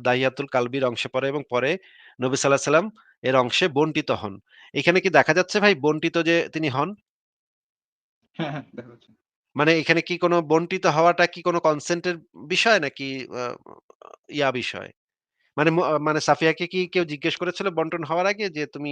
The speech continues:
Speaker 1: কোন আ, মানে দাসী মানে কার কাছে যাবা? দাহিয়াতুল কালবির কাছে যাবা নাকি কার কাছে যাবা?" এটা এরকমের কি বন্টনের সময় কি ইসলামের এরকম কোনো বিধান আছে যে মেয়েদেরকে জিজ্ঞেস করা হবে যে, "তুমি বেছে নাও, কাকে বেছে নিবে নাও?" এরকম কি কোনো বিধান ইসলামে আছে ভাই?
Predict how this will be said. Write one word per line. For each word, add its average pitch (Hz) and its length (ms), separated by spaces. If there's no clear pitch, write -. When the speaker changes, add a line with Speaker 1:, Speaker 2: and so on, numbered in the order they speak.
Speaker 1:
কোন 147 260
আ, 95 160
মানে 131 240
দাসী 131 280
মানে 135 240
কার 147 160
কাছে 147 220
যাবা? 117 280
দাহিয়াতুল 135 440
কালবির 143 320
কাছে 151 200
যাবা 165 220
নাকি 160 240
কার 131 180
কাছে 131 220
যাবা?" 117 200
এটা 156 180
এরকমের 190 440
কি 170 100
বন্টনের 156 440
সময় 185 220
কি 185 100
ইসলামের 180 320
এরকম 170 220
কোনো 180 180
বিধান 139 280
আছে 180 260
যে 135 140
মেয়েদেরকে 151 300
জিজ্ঞেস 147 320
করা 151 180
হবে 143 200
যে, 143 160
"তুমি 156 180
বেছে 151 260
নাও, 165 360
কাকে 131 220
বেছে 147 200
নিবে 156 180
নাও?" 156 400
এরকম 160 260
কি 170 100
কোনো 180 160
বিধান 147 280
ইসলামে 170 300
আছে 143 220
ভাই? 190 180